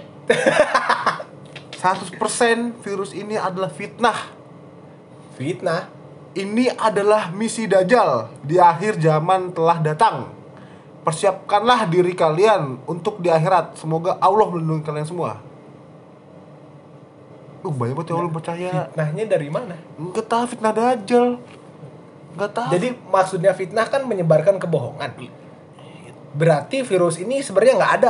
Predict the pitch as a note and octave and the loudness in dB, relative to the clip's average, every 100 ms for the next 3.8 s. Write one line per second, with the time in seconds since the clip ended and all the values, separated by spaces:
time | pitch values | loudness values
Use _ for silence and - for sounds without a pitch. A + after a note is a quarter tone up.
0 | E3 D#3 D#3 D#3 F3 A#2+ C3 A#2+ B2+ G#3+ | 2 -2 -4 -6 -8 -4 -2 2 2 4
1 | A#3+ G3+ F3+ G#3 A3+ D4+ F#4 F4 D4+ C#4 | 2 0 -6 -6 -2 0 0 0 -2 -4
2 | A#3+ A#3+ C#4+ - - F#3 F3+ F#3+ F#3+ A3 | -2 0 0 -2 -12 -6 2 2 2 -2
3 | A3 G3 G3 A#3+ C4 C#4+ D#3+ | -2 -2 -4 -4 -2 -2 -2